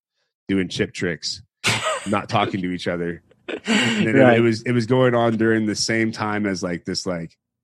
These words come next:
Speaker 1: Limit Omaha eight tournament or something. And it was just, like,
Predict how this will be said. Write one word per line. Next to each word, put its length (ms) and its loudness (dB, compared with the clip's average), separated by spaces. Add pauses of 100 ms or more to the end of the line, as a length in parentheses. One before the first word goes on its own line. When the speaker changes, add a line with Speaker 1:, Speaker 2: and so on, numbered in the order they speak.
(440)
Speaker 1:
Limit 600 0
Omaha 580 0
eight 320 -2
tournament 480 -2
or 100 -4
something. 520 -8 (640)
And 220 -2
it 20 -2
was 160 0
just, 220 -2
like, 340 -2